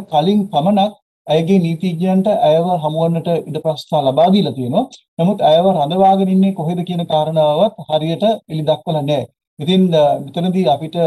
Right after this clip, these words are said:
මියන්මාරයේ යුද හමුදාව කියන දේ විතරයි, අ, දැනගන්න, අ, දැනගන්න පුළුවන් ඇය හොඳ සෞඛ්‍ය තත්ත්වයෙන් ඉන්නවයි කියලා. නමුත්, අ, ඇය, ඇයට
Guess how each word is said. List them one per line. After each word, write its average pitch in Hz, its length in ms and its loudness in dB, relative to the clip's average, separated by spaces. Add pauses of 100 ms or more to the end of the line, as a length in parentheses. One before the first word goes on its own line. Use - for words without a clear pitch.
(560)
මියන්මාරයේ 165 600 2
යුද 135 140 -4
හමුදාව 175 480 0
කියන 185 340 2 (420)
දේ 165 160 -4
විතරයි, 156 460 -2
අ, 135 80 -2 (240)
දැනගන්න, 147 460 -2
අ, 139 240 -10 (760)
දැනගන්න 151 360 -2
පුළුවන් 160 340 0
ඇය 151 120 0
හොඳ 139 240 -4 (120)
සෞඛ්‍ය 135 320 -6
තත්ත්වයෙන් 147 360 -6
ඉන්නවයි 170 360 2
කියලා. 131 280 -4 (420)
නමුත්, 160 260 0 (140)
අ, 156 120 4 (300)
ඇය, 151 220 2 (540)
ඇයට 160 380 -2